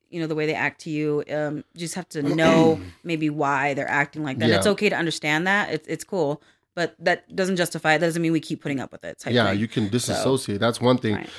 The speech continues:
Speaker 2: I'm doing. I'm just going back to some of my old school mentality 'cause I kinda went through a period of where I'm trying to be more tolerant and be, you know, forgiving and whatever.
Speaker 1: Mm-hmm.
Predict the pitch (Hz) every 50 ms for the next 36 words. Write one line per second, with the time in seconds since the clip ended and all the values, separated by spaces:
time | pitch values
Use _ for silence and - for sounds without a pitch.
0 | - - - - 120 120 113 110 107 123 120 113 113 117 117 123 127 123 113 120
1 | 107 - - _ _ _ _ _ _ - 127 123 120 113 107 120 120 117 - -
2 | 120 113 110 104 - - 123 117 107 101 101 - - 123 127 127 127 - - 107
3 | 101 101 98 95 - 117 107 101 98 95 98 98 95 - - 101 104 104 - -
4 | 127 123 110 95 98 113 110 107 - - 107 107 95 - - - 117 110 104 101
5 | 104 98 90 - _ _ - - - _ - 135 123 117 123 - - 151 139 117
6 | 131 139 135 139 135 127 135 - - 165 185 185 165 135 123 123 127 - - _
7 | _ _ - 117 117 113 107 104 120 120 120 120 120 120 123 123 127 143 135 117
8 | 113 113 101 - - 117 110 98 107 131 143 131 120 110 107 104 104 104 101 101
9 | 104 170 165 160